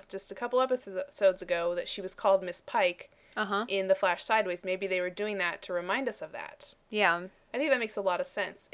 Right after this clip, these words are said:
Speaker 1: I think it also depends when Jacob made the list. Did he,
Speaker 2: Uh-huh.
Speaker 1: if he made it before they were married,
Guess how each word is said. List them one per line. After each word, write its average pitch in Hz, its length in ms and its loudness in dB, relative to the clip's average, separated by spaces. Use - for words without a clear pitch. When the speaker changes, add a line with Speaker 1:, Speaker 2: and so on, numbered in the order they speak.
Speaker 1:
I 214 80 0
think 247 160 -2
it 220 60 -2
also 214 220 0
depends 190 540 -6
when 196 460 -4
Jacob 196 400 2
made 220 240 0
the 190 80 4
list. - 500 -10
Did 214 140 0
he, 240 100 0
Speaker 2:
Uh-huh. 220 120 -2
Speaker 1:
if 240 140 0
he 262 80 0
made 247 240 0
it 196 100 0
before 240 320 2
they 226 120 2
were 196 160 0
married, 202 680 2